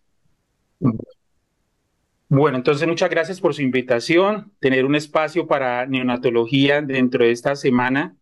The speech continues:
eh, a la ansi. Gracias por, nuevamente por, por pensar en esta población tan importante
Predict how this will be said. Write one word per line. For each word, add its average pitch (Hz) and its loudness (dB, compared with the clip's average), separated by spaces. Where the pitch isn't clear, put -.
eh, 123 4
a 117 0
la 123 -2
ansi. 143 -6
Gracias 139 0
por, 127 0
nuevamente 131 2
por, 120 -2
por 120 2
pensar 123 -2
en 135 2
esta 131 -2
población 123 0
tan 139 -2
importante 147 -2